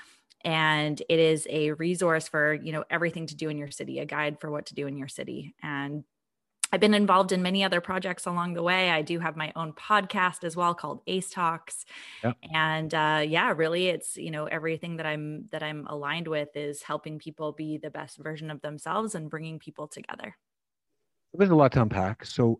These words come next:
Speaker 2: I'm gonna help you.
Speaker 1: <laughs>
Speaker 2: I'm gonna help the two li-, see, I only have two listeners after three hundred twenty-three. It's like, I, I can't do the numbers, like the Fibonacci thing where you add the three plus two plus three. That should be, you know, a lot. But the two listeners that do come on from time to time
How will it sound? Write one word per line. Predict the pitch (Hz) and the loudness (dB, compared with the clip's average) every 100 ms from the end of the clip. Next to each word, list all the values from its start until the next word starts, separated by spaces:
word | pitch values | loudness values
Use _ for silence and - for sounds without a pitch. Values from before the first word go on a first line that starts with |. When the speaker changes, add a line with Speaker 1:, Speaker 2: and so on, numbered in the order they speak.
| - | 2
Speaker 2:
I'm | 135 151 | 4 6
gonna | 135 | 6
help | - 113 - | 6 4 2
you. | 123 - | 0 2
Speaker 1:
<laughs> | 254 123 160 | -2 0 2
Speaker 2:
I'm | 214 | 4
gonna | 202 | 6
help | 175 147 | 6 6
the | 139 | 2
two | - 175 | 6 8
li-, | 156 - | 8 4
see, | - | 6
I | 175 | 6
only | 254 247 | 6 4
have | 185 | 0
two | - 170 | 0 2
listeners | 165 - 127 | 2 0 -2
after | 120 - | -2 -2
three | 135 190 | -2 0
hundred | 190 143 | 0 -2
twenty-three. | 151 131 - 127 | -4 -6 -8 -10
It's | 135 | -8
like, | 165 - - - - - _ - | -10 -10 -20 -20 -20 -20 _ -4
I, | - 160 | 2 4
I | |
can't | - 202 156 | 8 8 8
do | 170 | 6
the | 170 | 6
numbers, | 139 139 160 127 101 | 8 6 6 0 -4
like | 117 | -6
the | - 101 _ - | -8 -12 _ 4
Fibonacci | 156 143 135 147 135 | 8 10 8 8 2
thing | - 117 | 2 2
where | 104 | 2
you | 104 | 0
add | 110 123 | 4 4
the | 117 | 2
three | - 120 117 117 | -2 2 4 4
plus | 117 101 - | 2 -2 -2
two | 120 | -2
plus | - 98 | -2 -6
three. | - 110 | -2 -2
That | 104 | -2
should | 101 147 117 | -2 -2 0
be, | 113 107 - | 0 -2 -4
you | 113 | -6
know, | 101 | -2
a | 104 | 2
lot. | 107 113 160 - _ - - - _ _ _ - | 6 6 4 -6 _ -20 -20 -20 _ _ _ 0
But | 117 | 2
the | 143 | 4
two | 208 | 8
listeners | 170 139 127 | 10 10 6
that | 113 98 | 4 2
do | 135 | 2
come | 131 135 | 2 0
on | 117 110 156 - | -2 -2 -4 -6
from | 117 | -8
time | - 117 110 | -4 -2 -2
to | |
time | 104 - - 339 - | 0 2 4 2 2